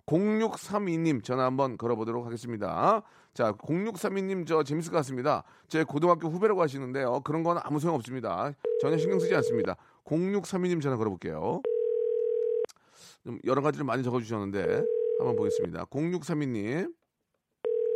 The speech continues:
자, 바쁘신 분들이 또 많이 계시기 때문에. 자,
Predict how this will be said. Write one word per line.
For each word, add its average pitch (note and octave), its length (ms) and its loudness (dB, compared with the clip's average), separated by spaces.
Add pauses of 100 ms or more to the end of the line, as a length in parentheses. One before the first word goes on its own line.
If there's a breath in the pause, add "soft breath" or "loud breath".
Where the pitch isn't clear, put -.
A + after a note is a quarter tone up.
(320)
자, - 140 0
바쁘신 E3 340 0
분들이 E3 300 0
또 D#3+ 80 -6
많이 C#3+ 200 0
계시기 C3+ 260 -4
때문에. C#3 480 -4 (760)
자, - 100 4